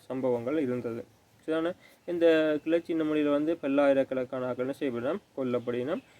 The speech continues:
முடிவில் ஜே வி பியினை இலங்கை அரசு தடை செய்யுது. சரிதானே? ஆயிரத்தி தொள்ளாயிரத்தி எழுபத்தி ஏழு தொடக்கம் ஆயிரத்தி தொள்ளாயிரத்தி எண்பத்தி மூன்றாம் ஆண்டு காலப்பட்டம். அந்த சொன்ன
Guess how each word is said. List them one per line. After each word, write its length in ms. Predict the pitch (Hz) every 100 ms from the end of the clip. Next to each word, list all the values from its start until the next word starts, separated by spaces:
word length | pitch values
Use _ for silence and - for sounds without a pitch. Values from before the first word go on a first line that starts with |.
| _ -
முடிவில் 300 | 135 127 120
ஜே 180 | 139 160
வி 120 | 156
பியினை 420 | - 123 123 123
இலங்கை 340 | 131 147 135 123
அரசு 220 | 131 151
தடை 220 | - 127 127
செய்யுது. 420 | 131 113 110 123 - _ _ _ _ _ -
சரிதானே? 200 | 156 156 - - _ -
ஆயிரத்தி 280 | 131 135 139
தொள்ளாயிரத்தி 180 | 123
எழுபத்தி 300 | 131 151 139
ஏழு 160 | 147 131
தொடக்கம் 400 | 131 127 170 170
ஆயிரத்தி 240 | 139 123
தொள்ளாயிரத்தி 120 | 123 131
எண்பத்தி 320 | 147 147 147
மூன்றாம் 240 | 139 127
ஆண்டு 160 | 120 117
காலப்பட்டம். 580 | 131 123 120 117 156 226 - - _ -
அந்த 220 | 127 123 -
சொன்ன 260 | - 156